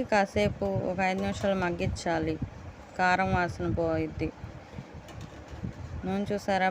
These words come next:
భలే తేలింది. మళ్ళీ ఒకసారి కూర కలుపుకొని మీకు ఎన్ని నీళ్ళు కావాలో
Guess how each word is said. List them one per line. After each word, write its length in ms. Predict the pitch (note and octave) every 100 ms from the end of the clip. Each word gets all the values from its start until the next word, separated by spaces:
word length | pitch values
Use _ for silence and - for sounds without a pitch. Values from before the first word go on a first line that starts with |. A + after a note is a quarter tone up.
| F#3
భలే 220 | F3 F3+ F3+
తేలింది. 500 | F#3 F3+ F3+ F3 G#3+ E4 - - - - -
మళ్ళీ 180 | F3+ F#3 G3
ఒకసారి 480 | F#3+ G3 F#3+ F#3+ G#3 G3+
కూర 220 | G3+ F#3+ G3 G3+
కలుపుకొని 640 | F#3 F#3 - G3+ G3+ C4+ B3 F#3+ F3 - - - F#3
మీకు 180 | F#3+ G3
ఎన్ని 180 | F#3+ G3+ G3+
నీళ్ళు 220 | G3 G3 G3
కావాలో 420 | F#3 F3+ F#3